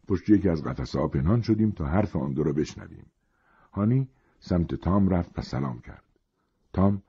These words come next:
سر بلند کرد و گفت: "هانی، خدایا، تو اینجا چی کار می‌کنی؟"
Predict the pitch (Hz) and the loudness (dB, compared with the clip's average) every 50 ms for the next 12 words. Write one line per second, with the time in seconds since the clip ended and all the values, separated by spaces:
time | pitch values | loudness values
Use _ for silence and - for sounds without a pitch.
0 | _ _ _ _ _ - - 107 107 104 98 98 95 92 90 87 85 - 87 82 | _ _ _ _ _ -6 -2 0 0 2 2 2 2 2 2 0 -2 -2 -2 -2
1 | 78 76 78 71 80 92 92 - _ _ _ _ _ _ _ _ _ _ _ _ | 0 0 -2 0 0 -2 -2 -4 _ _ _ _ _ _ _ _ _ _ _ _
2 | _ _ _ _ _ _ _ - - 127 147 165 156 139 101 82 73 67 67 _ | _ _ _ _ _ _ _ -8 -4 0 0 2 2 0 -2 -4 -6 -12 -16 _
3 | _ _ _ _ _ _ _ _ _ _ _ _ _ _ _ _ _ _ _ - | _ _ _ _ _ _ _ _ _ _ _ _ _ _ _ _ _ _ _ -14
4 | - - 90 85 101 110 110 104 90 80 73 71 - - - 175 190 185 170 143 | -6 -4 -2 0 2 2 2 0 0 -2 -4 -6 -8 -4 0 0 2 2 0 -2
5 | 143 - - - - 98 87 87 85 71 - 71 73 76 67 67 71 | -4 -8 -8 -6 -4 -2 -2 -2 -2 -4 -6 -6 -8 -8 -8 -12 -16